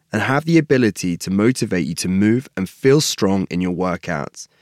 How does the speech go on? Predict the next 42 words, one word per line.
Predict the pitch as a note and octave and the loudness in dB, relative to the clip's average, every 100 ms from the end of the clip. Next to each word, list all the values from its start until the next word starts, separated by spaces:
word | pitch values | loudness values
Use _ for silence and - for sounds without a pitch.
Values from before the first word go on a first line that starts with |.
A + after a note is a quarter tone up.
| _ _ _ _ | _ _ _ _
The | A2+ | -4
Sweaty | - D#3 D#3 E3+ | 0 4 4 2
Betty | D3+ C3 B2 | 0 0 0
team | - A2+ G2 G2 | 0 2 4 2
also | G#2+ B2 - A2 G#2 | 2 2 4 2 4
wear | G#2+ B2 C#3 | 4 2 2
test | - F#2 - | 0 -2 -2
their | F#2+ | -4
products | F#2+ G#2 F#2 E2+ - | -4 -2 -2 -4 -6
themselves, | - F#2+ G2+ F#2 F2 D2 - | -8 -4 -2 -2 -4 -6 -4
which | A2+ - | -2 0
really | A#2+ D3 E3 | 2 4 6
makes | E3 C#3+ - | 6 4 2
you | A2+ | 0
realise | A2 A2+ G#2+ E2+ D#2+ | 4 4 4 2 -2
how | G2 | -4
passionate | F#2+ A2 G#2+ - F#2 - | -4 -4 -2 -2 -4 -2
they | F#2 | -2
are | F#2 F#2+ F2+ | 0 -2 -2
about | - - F2+ - | -6 -4 -4 -2
building | G#2 A2+ A2+ F#2+ | 2 2 2 0
an | F2 | -2
authentic | F#2 - G#2+ G#2+ - - | -4 -2 0 0 -2 -6
female | - F#2+ F2+ G2 - | -2 0 2 0 -2
activewear | F2 - - E2+ F2 F2 | -6 -6 -10 -6 -6 -4
brand. | F#2 F#2 D#2+ A1+ - _ _ _ _ _ - | -2 -2 -2 -6 -12 _ _ _ _ _ -8
So | - | 0
for | A2 | 4
any | D#3 F#3+ | 6 6
female | - E3+ D3 B2+ | 6 6 6 6
listeners | G#2+ G2 - G2 - | 4 2 0 0 0
out | G#2+ F#2 | -2 -2
there | E2+ F#2 F2+ | -4 -4 -4
who | G2+ | -2
want | G2+ G2+ | 0 0
to | G2+ | -2
check | - C3 - | -2 -2 0
out | C#3 - | -2 -2
the | |
brand | G#2 G#2 G2 | -2 0 0
for | - | -4
themselves, | G2 F#2+ - F#2 F2 E2+ | -4 -4 -2 -2 -2 -4